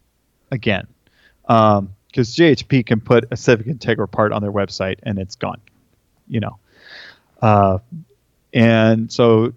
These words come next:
I started selling them to Shang, and then he started buying them some more.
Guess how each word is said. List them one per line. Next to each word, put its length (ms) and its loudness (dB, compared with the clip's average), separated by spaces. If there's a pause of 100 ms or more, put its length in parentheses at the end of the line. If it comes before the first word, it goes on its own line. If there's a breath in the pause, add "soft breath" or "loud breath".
I 60 -6
started 280 2
selling 260 2
them 80 0
to 80 -4
Shang, 500 0 (760)
and 460 2
then 120 2
he 100 -6
started 260 0
buying 240 2
them 140 -4
some 180 -8
more. 280 -8